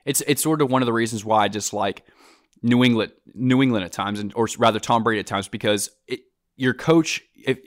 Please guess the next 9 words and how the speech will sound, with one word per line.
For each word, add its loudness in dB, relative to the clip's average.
your -2
coach 4
and -2
your 2
quarterback 2
are -8
feuding, -8
I 2
think -2